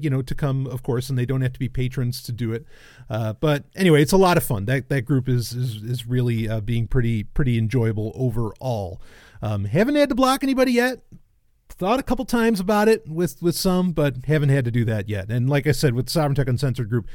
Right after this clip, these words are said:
you know, I'll, I'll block people willy-nilly. I mean, don't take it personally. Just if I feel like blocking people, boop,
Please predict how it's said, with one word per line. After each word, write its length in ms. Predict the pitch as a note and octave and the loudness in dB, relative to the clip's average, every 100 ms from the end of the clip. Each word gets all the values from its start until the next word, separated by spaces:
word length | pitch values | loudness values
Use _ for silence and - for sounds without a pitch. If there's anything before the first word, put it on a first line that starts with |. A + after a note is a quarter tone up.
| - - - - - - | -16 -20 -20 -20 -18 0
you 60 | F3 | 4
know, 140 | C#3+ | 4
I'll, 240 | C3 D#3 C#3 | 4 2 2
I'll 200 | D3 C#3+ | 2 2
block 520 | A#2 - D3 C3+ - | 0 0 2 2 2
people 220 | C3+ B2 | 2 4
willy-nilly. 600 | C3 A#2 A#2 A2+ G2 G2+ | 2 2 2 0 0 -2
I 80 | A#2 | -2
mean, 160 | A#2+ | 0
don't 240 | A2+ D#3 D3+ | 4 4 6
take 140 | D#3+ | 4
it 60 | B2+ | 4
personally. 580 | D3+ C3 D3+ C#3+ C#3+ B2 | 2 2 2 2 0 -2
Just 260 | C#3 C3 | -2 -4
if 100 | B2+ | 0
I 120 | B2+ | 0
feel 160 | B2+ C3 | 2 2
like 120 | B2+ | 2
blocking 420 | A#2+ A#2+ B2+ C#3 | 2 0 0 0
people, 300 | B2 C3 C3+ | 0 0 0
boop, 260 | B2+ F4 F4 | 0 2 0